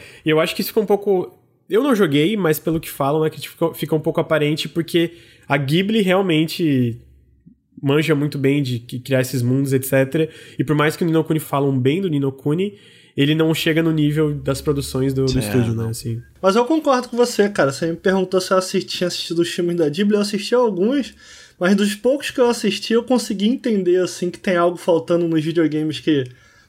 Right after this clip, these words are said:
Speaker 3: tentam simular de alguma maneira.
Speaker 1: Uhum.
Speaker 3: Simulam a est-, a, a estética, mas não conseguem simular.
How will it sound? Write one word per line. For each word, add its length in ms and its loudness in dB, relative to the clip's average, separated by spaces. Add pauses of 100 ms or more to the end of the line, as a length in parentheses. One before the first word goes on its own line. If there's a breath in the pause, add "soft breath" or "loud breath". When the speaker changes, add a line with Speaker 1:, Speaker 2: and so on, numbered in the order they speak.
(120)
Speaker 3:
tentam 640 0 (180)
simular 500 2
de 80 2
alguma 260 0
maneira. 540 -2
Speaker 1:
Uhum. 420 -2
Speaker 3:
Simulam 420 2
a 80 2
est-, 260 -6
a, 280 2
a 40 2
estética, 460 -2
mas 120 -2
não 100 -2
conseguem 380 -2
simular. 340 0